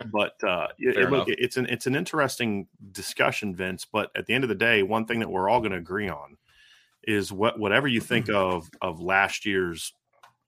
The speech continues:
Speaker 1: linebackers and the talent or whatever else is going on with these players, the one thing that we should all be able to agree on is that they have to play better football this year
Speaker 2: Yeah.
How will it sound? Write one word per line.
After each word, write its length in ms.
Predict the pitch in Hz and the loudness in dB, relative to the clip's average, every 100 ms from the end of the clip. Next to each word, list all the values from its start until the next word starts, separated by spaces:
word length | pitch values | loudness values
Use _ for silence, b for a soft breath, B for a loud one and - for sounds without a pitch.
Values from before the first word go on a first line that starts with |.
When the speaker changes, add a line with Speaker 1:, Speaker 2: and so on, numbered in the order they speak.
| - | -8
Speaker 1:
linebackers 1080 | 98 110 107 101 104 98 - 101 95 95 85 | 2 2 2 2 2 2 2 2 2 0 -4
and 80 | 92 | -10
the 60 | |
talent 540 | 80 - 113 104 101 92 | -6 2 2 2 -2 -4
or 80 | |
whatever 400 | 90 90 101 98 | -4 -2 0 0
else 200 | 98 95 | -2 -2
is 80 | 98 | -6
going 240 | 98 92 92 | -4 -4 -2
on 220 | 95 95 | -2 -4
with 80 | - | -8
these 160 | 90 | -12
players, 500 | - 113 113 85 82 - b b b b - | -4 0 0 0 -6 -12 b b b b -4
the 60 | 101 | 2
one 180 | 139 | 4
thing 180 | 151 127 | 6 4
that 60 | 104 | 4
we 100 | 98 | 0
should 180 | - 117 | 2 4
all 380 | 92 104 113 | 4 6 4
be 100 | 113 | 4
able 140 | 120 113 | 2 2
to 60 | |
agree 240 | 101 107 120 | 0 0 2
on 360 | 123 127 135 131 _ | 2 0 -2 -10 _
is 160 | 110 95 | -4 -2
that 180 | 104 - | -2 0
they 140 | 107 | 0
have 240 | 104 101 - | 4 2 0
to 80 | 82 | -6
play 200 | 101 87 | -4 -4
better 280 | 87 85 | -4 -6
football 440 | 78 82 78 73 65 | -8 -14 -10 -10 -8
this 200 | 69 - | -10 -10
year 140 | - - | -8 -8
Speaker 2:
Yeah. 200 | 80 | -8